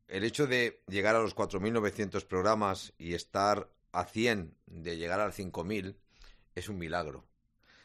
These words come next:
Es un milagro durante veintiún años poder hacer un, un programa del Real Club Deportivo Español en una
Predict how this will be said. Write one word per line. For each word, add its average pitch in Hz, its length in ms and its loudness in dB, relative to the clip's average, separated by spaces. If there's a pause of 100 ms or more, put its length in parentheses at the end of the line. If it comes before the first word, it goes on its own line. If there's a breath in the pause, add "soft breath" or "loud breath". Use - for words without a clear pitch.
(120)
Es - 160 -8
un 123 80 -2
milagro 131 560 4
durante 90 1160 -4 (300)
veintiún 95 500 -4
años 127 340 -2
poder 104 260 0
hacer 107 280 0
un, 98 340 -4
un 95 160 -8
programa 95 640 0 (420 soft breath)
del 90 300 -4
Real 101 180 0
Club 101 140 -2
Deportivo 90 380 -2
Español 113 680 -2
en 87 160 -4
una 90 460 -2